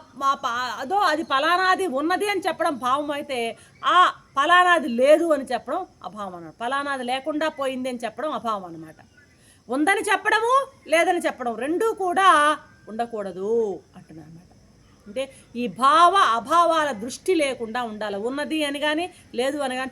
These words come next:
చెప్పకుండా ఉండే స్థితి ఉండాలి. అదే బ్రహ్మ, ఆ, బ్రహ్మానందం, బ్రహ్మానుభవం పొందేటువంటి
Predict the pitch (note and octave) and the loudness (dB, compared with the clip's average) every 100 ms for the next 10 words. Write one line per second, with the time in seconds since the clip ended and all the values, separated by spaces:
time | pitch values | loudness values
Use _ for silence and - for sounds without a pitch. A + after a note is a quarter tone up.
0 | B3+ A#3+ C4 C4 A#3 A3 G#3+ - D#4 F#4 | -8 -10 -10 -8 -8 -8 -10 -10 -6 -6
1 | D#4 A3+ G#3 G3 C4+ C#4 - - - E3+ | -4 -4 -4 -6 -6 -6 -10 -20 -18 -12
2 | A3 A#3 D4+ F#4 - - - - - - | -8 -6 -6 -8 -12 -20 -20 -20 -20 -20
3 | - - - - - - G3+ G3 F#3+ E3+ | -20 -20 -20 -20 -18 -10 -6 -6 -8 -6
4 | A#3+ C4+ C#4 A3+ G3+ G#3 F#3+ A3 B3 C#4 | -6 -4 -4 -6 -8 -10 -8 -8 -4 -4
5 | C4 A3 G#3 G3 G#3 G3+ G3 F#3+ F#3+ F4+ | -4 -6 -8 -10 -10 -12 -12 -14 -10 -12